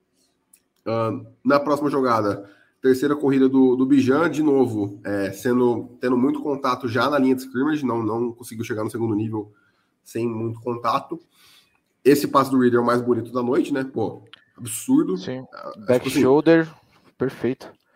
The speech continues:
Speaker 1: eu, eu não espero que ele faça esse passe, tá? Esse passe pra mim é bônus. É, sendo bem, pô, eu vou ser honesto, se ele, se ele fizer um passe de-, dessa dificuldade por jogo, dois,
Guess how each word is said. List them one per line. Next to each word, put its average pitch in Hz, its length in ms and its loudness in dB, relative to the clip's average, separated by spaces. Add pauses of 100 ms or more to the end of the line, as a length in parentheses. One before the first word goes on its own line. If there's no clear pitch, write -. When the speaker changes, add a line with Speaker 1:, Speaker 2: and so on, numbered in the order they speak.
(240)
Speaker 1:
eu, 139 320 2
eu 143 240 4
não 143 160 4
espero 143 360 0
que 147 80 -6
ele 147 120 0
faça 127 300 -2
esse - 160 -14
passe, - 360 -6
tá? 101 240 -10 (100)
Esse - 140 -16
passe 110 180 -8
pra 110 80 -8
mim 113 80 -2
é - 100 2
bônus. 110 400 -2 (240)
É, 87 420 -8 (540)
sendo 107 200 -8 (200)
bem, - 240 -4
pô, 135 300 -2
eu 107 180 -4
vou 123 100 -6
ser 185 120 -8
honesto, - 280 -2
se 131 60 0
ele, 127 200 -6 (240)
se - 160 -4
ele 175 120 0
fizer 185 200 0
um 220 120 0
passe 180 440 -2
de-, 131 220 -2
dessa 143 260 2
dificuldade 120 640 -4
por 135 280 2
jogo, 110 400 0
dois, 123 580 -2